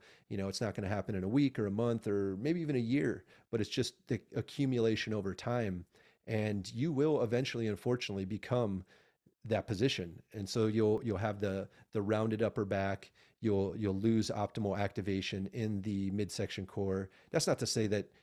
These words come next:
you can't fire your, your core muscles anymore, 'cause you wouldn't be able to stand up straight. And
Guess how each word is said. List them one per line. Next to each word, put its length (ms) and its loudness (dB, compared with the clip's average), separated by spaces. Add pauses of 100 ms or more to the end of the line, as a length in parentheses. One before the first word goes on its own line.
(100)
you 80 -6
can't 240 0
fire 360 4
your, 280 0
your 160 -8
core 240 6
muscles 340 2
anymore, 320 0
'cause 300 -2
you 100 4
wouldn't 160 4
be 80 2
able 180 2
to 300 -2 (200)
stand 260 2
up 140 0
straight. 400 -6
And 320 -4